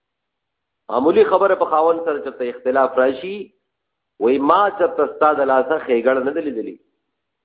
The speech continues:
ستا د لاسه چېرته یو جوړه ما نه ده لیدلې. دا خو دا،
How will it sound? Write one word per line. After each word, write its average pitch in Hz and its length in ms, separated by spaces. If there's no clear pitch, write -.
ستا 143 160
د 151 80
لاسه 165 280
چېرته 143 220
یو 143 140
جوړه 139 280
ما 180 160
نه 156 80
ده 135 100
لیدلې. 110 360
دا 147 140
خو 156 200
دا، 165 260